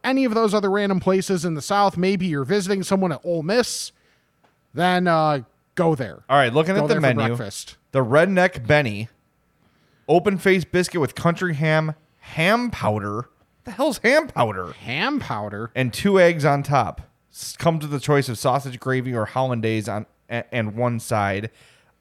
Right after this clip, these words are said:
Speaker 2: Uh, what is ham powder? That sounds troubling.
Speaker 1: I don't know,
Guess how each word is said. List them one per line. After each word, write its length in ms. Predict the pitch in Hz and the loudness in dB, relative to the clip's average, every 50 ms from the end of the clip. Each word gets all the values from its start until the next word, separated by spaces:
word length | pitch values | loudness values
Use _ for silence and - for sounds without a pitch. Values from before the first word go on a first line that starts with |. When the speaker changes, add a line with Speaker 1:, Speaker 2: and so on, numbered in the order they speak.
| _ - | _ -20
Speaker 2:
Uh, 60 | 135 | -16
what 160 | - - 220 330 | -14 -12 -10 -10
is 160 | 403 392 - | -10 -12 -14
ham 380 | - - 131 156 233 349 311 - | -8 -6 -4 -4 -4 -6 -8 -10
powder? 540 | - - - 95 95 71 73 67 53 - _ _ _ _ _ _ _ _ _ _ _ _ _ _ _ _ _ _ _ _ _ | -10 -8 -8 -8 -8 -8 -10 -12 -14 -16 _ _ _ _ _ _ _ _ _ _ _ _ _ _ _ _ _ _ _ _ _
That 160 | - 185 - - | -14 -14 -8 -6
sounds 340 | - 294 330 302 247 165 | -4 -4 -2 -4 -4 -6
troubling. 720 | - - - - 226 277 233 123 101 92 82 85 76 - - _ _ _ - | -8 -8 -4 -2 -2 0 0 -2 -4 -6 -8 -10 -14 -16 -20 _ _ _ -4
Speaker 1:
I 160 | 147 175 233 | -2 0 0
don't 260 | 254 285 269 262 196 185 | 0 0 -2 -2 -2 -2
know, 420 | 196 214 220 214 180 160 156 | -2 0 2 2 2 0 0